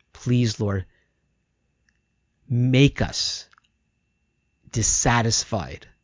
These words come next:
with the way we are, that we would be hungry for the way you want us to be, that you would do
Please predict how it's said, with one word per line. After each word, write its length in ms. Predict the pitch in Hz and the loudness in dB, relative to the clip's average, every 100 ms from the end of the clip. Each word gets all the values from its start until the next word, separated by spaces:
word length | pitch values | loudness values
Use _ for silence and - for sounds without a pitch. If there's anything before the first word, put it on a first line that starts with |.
| _ _ _ | _ _ _
with 220 | - 107 | -2 0
the 80 | 113 | 0
way 440 | 104 107 113 113 113 | 0 4 6 6 4
we 280 | 117 120 | 4 4
are, 480 | 113 104 101 95 87 _ _ _ _ _ _ - | 4 2 2 -2 -8 _ _ _ _ _ _ -6
that 180 | 101 | -4
we 580 | 107 107 123 135 139 139 | -2 2 6 8 8 8
would 240 | 131 117 101 | 6 2 -2
be 140 | 107 | -6
hungry 840 | 95 - 113 120 113 117 92 - _ _ _ _ _ _ _ | -6 -6 -4 -2 -2 -4 -4 -10 _ _ _ _ _ _ _
for 180 | - 104 | -4 0
the 100 | 107 | 0
way 240 | 104 107 | 4 4
you 240 | 107 107 | 4 2
want 240 | 98 95 90 | -2 -4 -6
us 200 | 92 - | -8 -10
to 140 | - | -10
be, 520 | 90 95 92 87 - _ _ _ _ - | -8 -6 -6 -8 -14 _ _ _ _ -10
that 220 | 98 - | -8 -4
you 320 | 110 120 131 | 0 4 6
would 260 | 123 107 - | 4 2 -2
do 360 | 120 110 92 | -2 0 -2